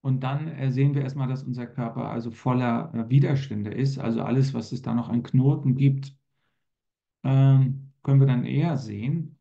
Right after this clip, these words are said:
Aber die, die, dieses Licht, was reinsickert, löst auch gleichzeitig alle Verengungen und Kontraktionen auf. Das ist also eine Glaubensfrage, weil der Frieden im Hintergrund immer da ist, aber auf der körperlichen Ebene ist der Frieden natürlich immer auch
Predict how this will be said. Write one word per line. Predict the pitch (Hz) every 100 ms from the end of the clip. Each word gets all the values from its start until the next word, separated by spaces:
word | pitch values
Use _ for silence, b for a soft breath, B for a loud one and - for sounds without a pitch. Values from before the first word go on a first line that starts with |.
| _
Aber | - 127
die, | 139 - - -
die, | 127 123
dieses | 131 127 120
Licht, | 139 160 -
was | 117
reinsickert, | 120 131 117 127 135 147 -
löst | 131 139 165 -
auch | 135
gleichzeitig | - 127 120 123 113 -
alle | 117
Verengungen | 117 135 117 123 120 117
und | 113 113
Kontraktionen | - 139 135 127 - - 127 135
auf. | 175 175 104 - _ _ b b b b -
Das | -
ist | 180 160
also | 170 165
eine | 135
Glaubensfrage, | 156 185 170 - 151 156 143
weil | 139 147 147 b b b b -
der | 131
Frieden | 135 160 170
im | 170
Hintergrund | 123 165 208 185 185 185
immer | 156 165
da | 143 160 120
ist, | 113
aber | - 120 117 -
auf | -
der | 127
körperlichen | 107 - 147 147 135 135
Ebene | 123 135 123 -
ist | - - 120
der | 131 -
Frieden | - 120 120
natürlich | 117 127 117 -
immer | 127 139 131
auch | 123 135 -